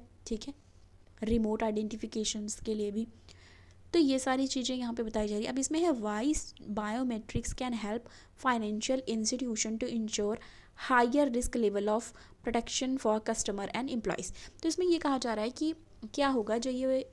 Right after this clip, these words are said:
वॉइस बायोमेट्रिक है वो हेल्प करेगा फाइनेंशियल जो भी इंस्टीट्यूशंस हैं उनको इंश्योर करने के लिए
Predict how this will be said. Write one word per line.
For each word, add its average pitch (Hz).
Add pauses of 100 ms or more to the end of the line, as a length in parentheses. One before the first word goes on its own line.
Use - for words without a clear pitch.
वॉइस 208
बायोमेट्रिक 208
है 262
वो 294
हेल्प 233
करेगा 196 (320)
फाइनेंशियल 247
जो 240
भी 240
इंस्टीट्यूशंस 226
हैं 208
उनको 233
इंश्योर 240
करने 214
के 196
लिए 240